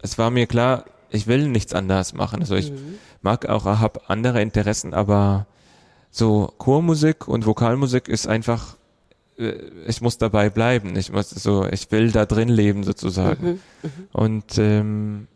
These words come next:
Speaker 2: Es fiel dir auch nicht schwer?
Speaker 1: Die Entscheidung?
Speaker 2: Nein, das, ähm, Singen im Chor, die Erarbeitung von Stücken, es fiel dir zu oder war das schwer am Anfang?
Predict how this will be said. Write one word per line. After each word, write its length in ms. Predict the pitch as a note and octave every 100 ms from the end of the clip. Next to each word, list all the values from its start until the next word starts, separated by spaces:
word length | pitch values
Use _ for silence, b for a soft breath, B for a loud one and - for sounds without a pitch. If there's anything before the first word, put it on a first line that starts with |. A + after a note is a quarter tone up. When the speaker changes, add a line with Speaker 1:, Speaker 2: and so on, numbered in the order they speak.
| _
Speaker 2:
Es 140 | F3 -
fiel 140 | G3
dir 180 | F#3+ -
auch 100 | -
nicht 180 | F3 -
schwer? 200 | - - - _ _ _ _ _ _ _ _ -
Speaker 1:
Die 160 | G#2+
Entscheidung? 600 | G#2 B2 B2+ C3 A#2+ F#3 B B B
Speaker 2:
Nein, 420 | F#3 F#3 G3 G3 E3
das, 260 | E3 - -
ähm, 360 | E3 D#3 D3+ D3+
Singen 340 | D3+ G3 G3 D#3+
im 160 | E3+
Chor, 400 | - G#3+ F#3+ C#3 C#3
die 260 | D#3+ D3+ D3
Erarbeitung 720 | D3 - E3+ F3 - E3 D#3
von 200 | E3 E3
Stücken, 400 | - G3 - C#3+
es 180 | - - - - -
fiel 260 | G3 F#3
dir 140 | E3+ D#3+
zu 360 | - G#3+ C#4+ - _ _
oder 220 | F#3+ F#3
war 100 | E3+
das 420 | E3+ E3 - - - _ _
schwer 280 | - D3 D3
am 100 | -
Anfang? 400 | D#3+ - -